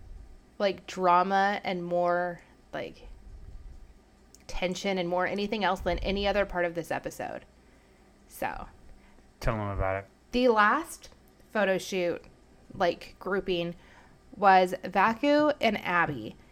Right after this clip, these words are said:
Speaker 1: in Cleopatra. So Vacu was Cleopatra, and then Abby was, like, the servant girl, like,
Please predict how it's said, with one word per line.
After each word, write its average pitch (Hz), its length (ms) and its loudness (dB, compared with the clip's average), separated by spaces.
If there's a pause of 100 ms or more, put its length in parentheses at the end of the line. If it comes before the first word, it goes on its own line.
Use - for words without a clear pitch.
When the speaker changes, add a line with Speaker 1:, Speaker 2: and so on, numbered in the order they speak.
(220)
Speaker 1:
in 190 320 2
Cleopatra. 190 680 2
So 220 440 4
Vacu 208 420 -2
was 220 340 2
Cleopatra, 180 800 -2
and 190 100 -4
then 185 120 -2
Abby 185 340 0
was, 185 220 -2
like, 170 260 -2
the 165 240 0
servant 170 480 0
girl, 165 340 2
like, 156 320 -4